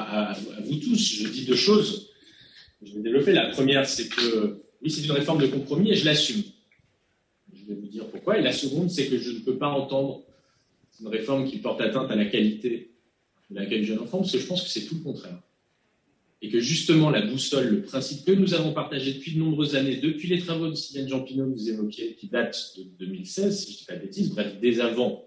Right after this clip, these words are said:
notre, ce, ce gouvernement-là, justement, on remet la qualité au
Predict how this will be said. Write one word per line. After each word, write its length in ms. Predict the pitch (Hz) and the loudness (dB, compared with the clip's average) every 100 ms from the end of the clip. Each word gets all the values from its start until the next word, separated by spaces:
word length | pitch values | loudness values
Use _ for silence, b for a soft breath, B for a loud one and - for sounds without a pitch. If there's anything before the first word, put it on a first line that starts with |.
| - | -12
notre, 300 | 95 - - 82 _ _ B B B B B B _ | -10 -10 -16 -20 _ _ B B B B B B _
ce, 200 | - 90 | -14 -10
ce 160 | - 90 | -10 -8
gouvernement-là, 580 | 90 92 196 214 - 214 - b b b b b _ | -6 -4 0 0 0 0 -2 b b b b b _
justement, 600 | - 165 185 196 190 185 | -4 0 4 6 6 6
on 100 | 135 | 4
remet 120 | 110 | 2
la 120 | 107 95 | 0 -2
qualité 460 | 101 87 - 95 | -4 -8 -8 -10
au 80 | 85 | -10